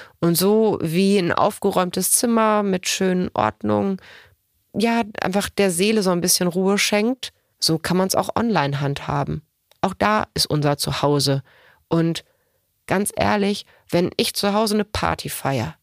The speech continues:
gucke ich ja auch erstmal, wer vor der Tür steht. Und wenn mir da jemand nicht passt, dann kommt der nicht rein.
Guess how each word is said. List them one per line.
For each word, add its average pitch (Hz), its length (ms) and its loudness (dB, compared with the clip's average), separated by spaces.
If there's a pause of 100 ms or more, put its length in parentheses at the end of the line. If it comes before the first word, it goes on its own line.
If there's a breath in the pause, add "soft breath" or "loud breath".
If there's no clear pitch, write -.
(160)
gucke 185 200 2
ich 175 100 0
ja 180 120 2
auch 196 180 2
erstmal, 139 380 0
wer 135 120 2
vor 139 160 -2
der 139 160 0
Tür 147 200 0
steht. - 440 -4 (420)
Und 269 180 2
wenn 226 180 2
mir 220 100 4
da 190 120 2
jemand 190 340 0
nicht 185 200 -4
passt, - 320 -2
dann 180 100 -4
kommt 180 260 -2
der 175 120 2
nicht 180 180 -2
rein. 185 260 2